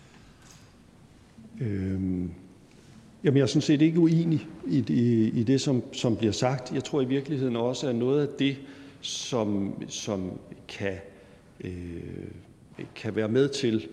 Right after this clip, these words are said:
når nu der bliver slået ned på det, at forklare, øh, overrepræsentationen i, øh, i kriminalitetsstatistikkerne,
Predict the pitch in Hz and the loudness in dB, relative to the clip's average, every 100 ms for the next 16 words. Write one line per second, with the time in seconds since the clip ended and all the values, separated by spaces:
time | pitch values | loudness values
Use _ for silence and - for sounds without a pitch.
0 | - - 127 117 107 110 107 - 131 107 | -18 -18 -8 -4 0 0 -2 -6 -12 -8
1 | 98 98 92 110 101 110 131 110 113 117 | -8 -6 -8 -4 -2 -2 -4 -4 -4 -4
2 | - 104 110 - 131 131 147 139 113 - | -4 -8 -10 -10 -6 -6 -4 -6 -6 -12
3 | - - - - - 185 104 98 92 87 | -20 -20 -20 -20 -14 -6 -4 -4 -6 -8
4 | 85 87 - - 151 - - - 127 135 | -8 -12 -16 -18 -16 -16 -8 0 0 0
5 | 120 - 104 104 95 - 104 104 104 104 | -2 -4 -6 -6 -6 -6 -4 -2 -2 -4
6 | 95 90 90 - 104 87 87 85 85 82 | -4 -4 -8 -10 -8 -6 -8 -8 -10 -10
7 | - 85 - - - 98 95 - 131 - | -12 -16 -20 -12 -8 -4 -4 -2 -4 -4
8 | 117 98 - 104 98 92 | -4 -4 -6 -6 -6 -8